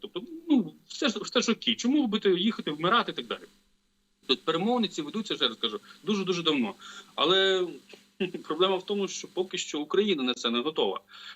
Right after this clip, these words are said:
Ну, якщо ми поклали таку кількість життів за це, е, ну, я не бачу такої релевантної, е, заміни цієї ситуації. Окей, ви гот-, ви говор-, ви говорите про якісь там перепони, е,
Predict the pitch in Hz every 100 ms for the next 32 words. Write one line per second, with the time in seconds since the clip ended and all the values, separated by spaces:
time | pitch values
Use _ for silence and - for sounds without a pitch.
0 | - 156 151 127 120 - 151 156 143 147
1 | 147 147 131 120 120 131 - - 131 -
2 | 120 117 117 107 110 123 156 208 - -
3 | - 123 127 123 120 117 127 117 110 160
4 | 165 143 170 - 143 131 120 - - 139
5 | 131 117 _ _ 135 160 160 175 185 -
6 | 160 156 147 135 131 131 127 123 123 127
7 | 151 185 165 107 - _ - 117 110 117
8 | 117 98 95 - - _ _ _ - -
9 | 208 127 139 160 156 135 160 175 170 180
10 | 147 147 170 175 180 165 147 139 180 165
11 | 151 143 139 151 185 165 - -